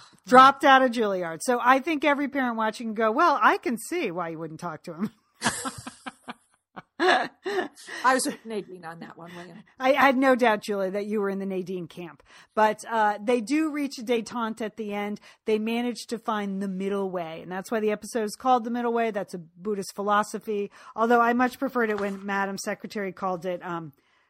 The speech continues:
Speaker 1: suck, suck it upist. <laughs>
Speaker 2: Yes, it is. It's, it's, uh, essentially, you're just zipping, zipping it, Liam.
Speaker 1: You just
Speaker 2: You know, that's the middle way, is that you just, you just have to let, you know, let
Speaker 1: Suck
Speaker 2: it go.
Speaker 1: it up. You just suck
Speaker 2: Suck
Speaker 1: it
Speaker 2: it up.
Speaker 1: up. You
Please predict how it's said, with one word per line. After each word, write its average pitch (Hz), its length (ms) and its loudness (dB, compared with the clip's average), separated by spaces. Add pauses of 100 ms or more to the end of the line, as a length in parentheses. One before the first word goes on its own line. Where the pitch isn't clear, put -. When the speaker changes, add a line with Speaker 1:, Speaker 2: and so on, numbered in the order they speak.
(100)
Speaker 1:
suck, - 440 4 (420)
suck 262 220 6
it 233 100 4
upist. 214 720 0
<laughs> - 40 -16 (600)
Speaker 2:
Yes, 285 260 2
it 269 100 -2
is. 202 200 -6
It's, 214 200 -8
it's, - 260 -4
uh, 311 100 -2 (280)
essentially, 302 560 -6
you're 233 120 -6
just 202 200 -6 (260)
zipping, 220 380 -4 (100)
zipping 175 440 -6
it, - 140 -14
Liam. 170 180 -12
Speaker 1:
You 156 100 -12
just 330 240 -8 (180)
Speaker 2:
You 220 80 -6
know, 226 80 2
that's 262 420 2
the 320 80 -6
middle 226 280 -4
way, 190 400 -14
is 190 240 -8
that 202 200 -4
you 226 140 -8
just, 226 540 -4 (340)
you 208 80 -10
just 220 300 2
have 214 140 2
to 190 100 -8
let, 190 280 -4
you 220 140 2
know, 175 140 0
let 202 260 4
Speaker 1:
Suck 262 160 6
Speaker 2:
it - 60 0
go. - 0 -
Speaker 1:
it 359 80 0
up. 370 320 0
You 226 100 -6
just 302 240 -2
suck 311 140 8
Speaker 2:
Suck - 100 0
Speaker 1:
it 359 40 2
Speaker 2:
it 349 40 0
up. 339 300 6
Speaker 1:
up. - 100 -20
You 247 160 -6